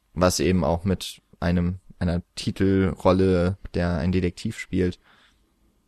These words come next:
irgendwie notwendig ist für die, für das Voranschreiten des Plots. Aber an den musste ich jetzt noch so ein bisschen denken.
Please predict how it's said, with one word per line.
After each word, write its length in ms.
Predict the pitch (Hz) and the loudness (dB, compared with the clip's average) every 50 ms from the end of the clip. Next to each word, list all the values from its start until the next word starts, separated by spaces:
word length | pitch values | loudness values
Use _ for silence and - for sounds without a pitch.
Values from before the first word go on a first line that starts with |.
| _ _ - - | _ _ -10 -4
irgendwie 240 | - 101 92 95 92 | -2 -2 0 2 2
notwendig 540 | 101 107 120 - - 104 98 98 92 - | 6 6 6 6 6 4 4 4 4 2
ist 140 | - 101 - - | 0 -2 -2 -4
für 120 | - 92 | -6 -2
die, 260 | 92 92 92 92 92 95 | 0 0 0 0 -2 -4
für 460 | - - - - - - - - 101 | -8 -16 -20 -20 -20 -20 -8 -2 -2
das 120 | 92 92 - | -2 -2 -2
Voranschreiten 560 | - 87 85 92 101 - - 90 90 98 92 | -2 -2 -2 -2 0 -2 -2 -2 -2 -2 -4
des 120 | 90 - | -6 -6
Plots. 400 | - - 131 135 - - - - _ _ _ _ _ _ _ _ _ _ _ _ _ _ _ _ _ - _ _ - - - | -6 -6 -6 -6 -6 -8 -14 -16 _ _ _ _ _ _ _ _ _ _ _ _ _ _ _ _ _ -20 _ _ -14 -6 -2
Aber 80 | 101 | 0
an 80 | 95 90 | 2 4
den 140 | 90 98 113 | 4 4 4
musste 240 | 110 98 - 92 | 4 2 2 0
ich 40 | 95 101 | 0 0
jetzt 160 | 90 - - | 0 0 -2
noch 100 | 87 - | -6 -4
so 100 | - 87 | -4 -4
ein 80 | 92 | -4
bisschen 240 | 90 92 - - 92 | -4 -4 -6 -4 -2
denken. 440 | 90 95 - 135 - - 156 170 | 0 0 0 -2 -4 -6 -6 -6